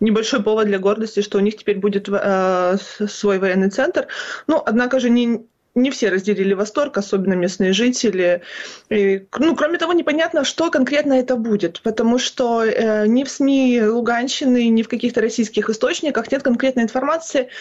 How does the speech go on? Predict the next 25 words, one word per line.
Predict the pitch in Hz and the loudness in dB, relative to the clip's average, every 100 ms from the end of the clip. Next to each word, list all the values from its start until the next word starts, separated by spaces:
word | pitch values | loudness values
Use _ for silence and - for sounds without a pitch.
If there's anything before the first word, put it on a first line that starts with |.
| - - | -16 -6
как | - 311 | -2 0
должны | 226 247 | 0 0
выглядеть | 254 254 247 220 214 226 | 0 0 0 -2 -2 -2
военные | 226 226 226 | 0 2 0
центры. | 220 208 202 | 0 -2 0
Я | 226 | -2
посмотрела, | 269 302 294 262 285 285 262 254 - - - | -2 -2 0 0 0 0 -2 -6 -18 -20 -8
а, | 233 226 220 | -2 0 0
работу | 240 262 269 240 | 0 0 -2 0
военных | 247 254 233 233 | 0 2 0 0
центров | 262 233 220 | 0 0 -2
при | - 247 | -2 -2
вузах, | 226 226 214 208 - | 0 0 0 -4 -4
э, | 233 208 208 | -2 -2 0
по | 226 214 | 0 2
России, | 247 - - 403 359 | 0 -2 0 2 2
э, | 277 254 - 226 226 226 | 0 -2 -2 0 0 -2
как | 226 214 | -4 -4
это | 254 | -2
выглядит. | 302 285 214 | 2 0 0
По | 240 | -4
сути, | - 330 - 294 | 2 0 0 -2
это | 269 - 254 254 233 | -2 -2 -2 -2 -2
же, | 214 240 226 220 208 | 0 0 2 0 0
м, | 226 226 214 | 2 2 0